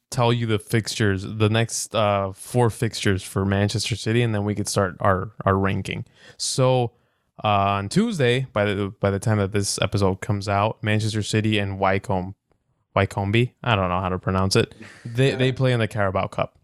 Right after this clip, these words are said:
Speaker 1: right? And then Saturday, the twenty-fifth,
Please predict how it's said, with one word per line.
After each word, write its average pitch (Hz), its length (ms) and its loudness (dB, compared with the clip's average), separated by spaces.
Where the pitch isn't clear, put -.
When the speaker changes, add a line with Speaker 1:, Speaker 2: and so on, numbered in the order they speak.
Speaker 1:
right? 107 300 2
And 123 180 -2
then 117 280 2
Saturday, 175 800 0
the 120 80 0
twenty-fifth, 131 760 0